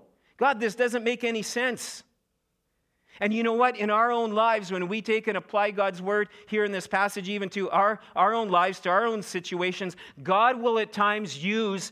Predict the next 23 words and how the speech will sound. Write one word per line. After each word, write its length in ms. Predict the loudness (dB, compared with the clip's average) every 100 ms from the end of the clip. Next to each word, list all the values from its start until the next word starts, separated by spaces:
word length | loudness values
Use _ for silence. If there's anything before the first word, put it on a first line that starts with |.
| -16
some 380 | -14 -2 0 0
of 180 | -2 -2
the 80 | 0
most 260 | 0 -2
shocking 640 | -4 0 2 2 -2 -4 -6
people 720 | -6 -6 -4 0 2 0 -4 _ _ _ _
to 140 | -4 -2
accomplish 580 | 2 2 2 0 -4 -2
his 260 | -2 -2
purposes 720 | -2 -2 -2 -2 -6 -4 -6
in 180 | -6 -4
our 140 | -2 0
life, 400 | 0 -2 -6 -8
won't 220 | -8 -6
he? 180 | -8 -10 _ _ _ _ _ _ _ _ _ _ _ _ _ _ _
What 100 | -10
about 200 | -8 -4
that 280 | -4 -4 -8 -6
arrogant 500 | -4 -4 -6 -10 -6
boss? 540 | -4 -4 -8 -16 -20 -20 _ _ _ _ _ _ _ _ _ _ _ _ _ _
That 180 | -4 -2
lazy 400 | -2 -4 -6 -10
coworker? 680 | -8 -8 -6 -8 -10 -12 -20